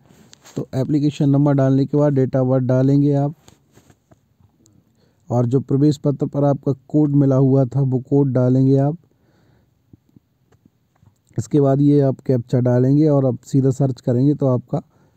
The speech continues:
जो result है वो खुल जाएगा। तो ये, ये थी आपके लिए एक महत्वपूर्ण जानकारी। आप लोग अगर वर्ग तीन की तो प्राथमिक शिक्षक की तैयारी कर रहे हैं तो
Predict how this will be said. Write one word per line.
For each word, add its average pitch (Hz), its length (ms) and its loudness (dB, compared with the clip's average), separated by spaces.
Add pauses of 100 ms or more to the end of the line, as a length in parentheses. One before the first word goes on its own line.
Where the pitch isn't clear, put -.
(120)
जो 123 160 2
result 123 400 0
है 117 120 0
वो 160 200 -4 (240)
खुल 123 220 -2
जाएगा। 107 400 -4 (600)
तो 139 160 2
ये, 143 280 2 (140)
ये 147 180 2
थी 143 180 -2
आपके 139 300 -2
लिए 139 180 4
एक 127 80 -4
महत्वपूर्ण 131 440 -2
जानकारी। 135 560 0 (1200)
आप 127 200 -2
लोग 139 180 2
अगर 135 160 2
वर्ग 127 220 0
तीन 143 220 0
की 135 80 -2
तो 131 240 -6
प्राथमिक 131 380 -2
शिक्षक - 220 -8
की 123 140 -8
तैयारी 127 420 0
कर 123 160 -2
रहे 139 200 0
हैं 165 220 0
तो 127 320 -4